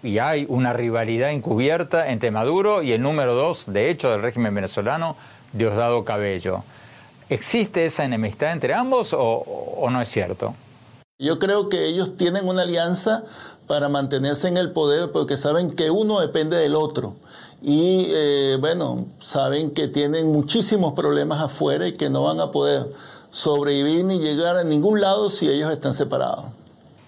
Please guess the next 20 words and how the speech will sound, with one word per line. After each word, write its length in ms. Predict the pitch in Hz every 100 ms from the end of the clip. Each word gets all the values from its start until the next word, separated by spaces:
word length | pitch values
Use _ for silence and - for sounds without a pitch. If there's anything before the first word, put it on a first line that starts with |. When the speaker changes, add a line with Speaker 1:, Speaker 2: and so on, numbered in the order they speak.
| -
Speaker 1:
¿Hasta 240 | 156 - 220
qué 140 | 294
punto 340 | 277 233 196
la 140 | 156 135
seguridad 640 | - 123 120 131 160 180
de 160 | 127 120
Maduro 540 | 117 127 160 160 156
es 140 | 147 -
cubana? 680 | - 117 107 95 98 104 110
¿Es 100 | 131
cierto 400 | - 254 254 226
eso 280 | 247 240 196
o 40 |
son 380 | 135 - 147 147
especulaciones 1000 | 143 - 123 113 113 110 143 151 147 123 113
o 100 | 107
exageraciones 840 | - 113 131 107 104 131 123 120
de 60 | 101
la 80 | 98
oposición? 640 | 107 98 92 - 90 104